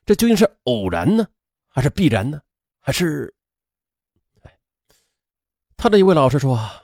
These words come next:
：“简直让人不敢相信是他干的。”但是细细想来，又顺乎自然。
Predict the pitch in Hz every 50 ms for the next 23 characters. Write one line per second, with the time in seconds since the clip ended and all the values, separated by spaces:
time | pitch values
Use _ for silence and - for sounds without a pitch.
0 | _ _ _ _ _ - - 160 156 151 147 135 156 190 214 220 208 226 190 139
1 | 110 123 143 - - - 220 147 - - 101 90 85 82 - 127 131 123 - 113
2 | 92 - - 117 98 - - - 110 123 131 127 131 98 85 78 - _ _ _
3 | _ _ _ _ _ _ _ _ _ _ _ _ _ _ _ _ - 226 220 -
4 | 214 - - - _ _ _ _ - - - 277 233 247 233 180 - 147 123 123
5 | 117 127 151 190 208 180 - - - _ _ _ _ _ _ _ _ _ _ -
6 | 247 226 180 - - - 214 170 147 - - 202 - - 214 156 110 95 87 -
7 | - 170